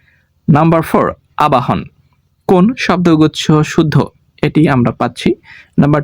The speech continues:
টু, অহোরাত্র, স্বায়ত্তশাসন ও ভূদর্শী। এখানে তৃতীয় নম্বর যে প্রশ্নটি আমরা এখানে পাচ্ছি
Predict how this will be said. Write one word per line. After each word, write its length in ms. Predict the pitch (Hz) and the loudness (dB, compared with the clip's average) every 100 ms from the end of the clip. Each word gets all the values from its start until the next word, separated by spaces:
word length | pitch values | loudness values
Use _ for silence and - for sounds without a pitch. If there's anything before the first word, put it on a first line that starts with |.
| - | 0
টু, 80 | 139 - - | 0 0 -4
অহোরাত্র, 440 | 143 165 156 - 143 262 - _ - | -2 0 -2 0 -2 -2 -10 _ -6
স্বায়ত্তশাসন 680 | 175 180 196 - 190 196 180 - | -4 -2 -2 0 0 2 2 2
ও 60 | 156 139 135 | -2 0 0
ভূদর্শী। 540 | 151 123 107 - 107 - - _ _ _ _ - | 0 2 0 -2 -4 -6 -14 _ _ _ _ -6
এখানে 300 | 156 - 156 175 - | -4 -2 0 -2 0
তৃতীয় 300 | 156 - 143 | -2 0 0
নম্বর 220 | 131 123 123 123 | 2 0 0 0
যে 80 | 143 - - - - - | -2 -4 -20 -20 -12 -2
প্রশ্নটি 460 | 156 151 175 180 185 | -2 2 0 2 0
আমরা 140 | 131 120 | 2 0
এখানে 220 | 120 113 117 | -2 -2 -2
পাচ্ছি 400 | - 113 - | -4 -6 -4